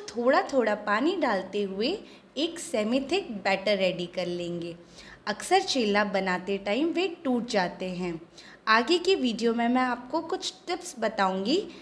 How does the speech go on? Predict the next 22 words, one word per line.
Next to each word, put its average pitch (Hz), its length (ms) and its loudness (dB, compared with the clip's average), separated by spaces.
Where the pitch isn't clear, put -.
जिससे 285 340 0
आपका 302 360 2
चिल्ला 254 360 0
बिल्कुल 320 640 0
भी 359 180 2
टूटेगा 254 540 0
नहीं 208 360 0
और 202 120 0
एकदम 294 600 0
परफेक्ट 196 520 -2
बनेगा। 170 500 -6
अगर 190 240 4
रेसिपी 202 480 0
पसंद 320 380 2
आ 214 140 4
रही 190 260 0
हो 220 220 0
तो 240 80 0
लाइक 233 380 2
ज़रूर 175 320 -4
से 247 200 -6
करें। 254 360 -2